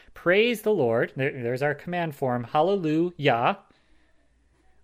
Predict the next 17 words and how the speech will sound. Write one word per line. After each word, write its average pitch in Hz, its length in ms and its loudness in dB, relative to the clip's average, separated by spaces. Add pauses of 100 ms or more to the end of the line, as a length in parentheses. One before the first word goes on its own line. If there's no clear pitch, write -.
I 160 220 6
will 175 180 2
give 147 260 -2
thanks 208 360 -2
to - 100 -8
the 202 80 -2
Lord 170 260 2
with 156 180 -2
my 143 120 -2
whole 208 320 0
heart - 320 0
in 147 140 -6
the 147 100 -2
company 240 580 -4
of 202 140 -6
the 208 100 0
upright 180 600 -4